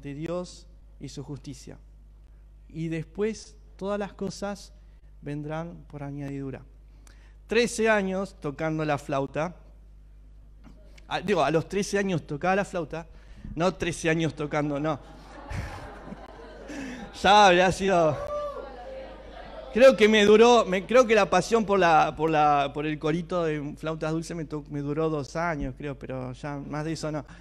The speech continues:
Eh, pero el versículo ese me quedó grabado en la mente y en el corazón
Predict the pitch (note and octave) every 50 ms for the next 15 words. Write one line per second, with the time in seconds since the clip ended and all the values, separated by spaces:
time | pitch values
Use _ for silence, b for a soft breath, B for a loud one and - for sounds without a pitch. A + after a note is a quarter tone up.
0 | B B B B B B B D3+ B B - - B2 C#3+ D3 D3+ D3 D3 D3 D3
1 | C#3+ C#3+ - F3 F#3 G3 G3+ G#3 G#3 G#3+ G3+ G#3+ A3+ A3+ G3+ A3 A#3 A3 A3 G#3+
2 | G#3+ - A3 G#3+ G#3 F#3+ E3+ E3 D#3 - E3+ E3 F3 F#3 F#3+ F#3+ F#3 F3 E3 D#3+
3 | D#3 D#3 E3 F3 F3+ F#3 F3+ F3 E3+ - - D3+ D3+ D3+ D3 E3 F3 F#3 F#3 -
4 | - F#3 F3+ D#3+ D3+ D3 D3+ C#3+ - D3+ D3+ D3 - - D#3+ E3 F3 F3+ -